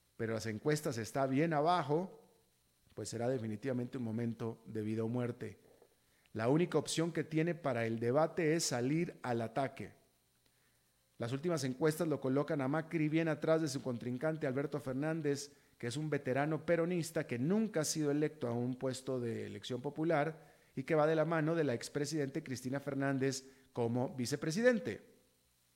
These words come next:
La esperanza de Macri de lograr suficientes votos para lograr una segunda vuelta se está desvaneciendo,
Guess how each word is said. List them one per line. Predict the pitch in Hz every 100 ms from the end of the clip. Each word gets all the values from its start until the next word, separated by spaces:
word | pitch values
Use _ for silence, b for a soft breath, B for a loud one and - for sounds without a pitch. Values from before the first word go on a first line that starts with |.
| _ _ b b b b
La | 120 147
esperanza | 156 175 175 180
de | 175
Macri | 175 180 180 196 226 -
de | 120
lograr | 113 117 143
suficientes | 147 139 127 160 156 165 127
votos | 170 180 151 113
para | - 117 110
lograr | 110 113 135 151
una | 165 165
segunda | 160 139 131 175 185 160
vuelta | 147 175 185 180 185 180 -
se | - 127
está | 120 - 151
desvaneciendo, | 170 147 131 127 117 185 190 185 147 104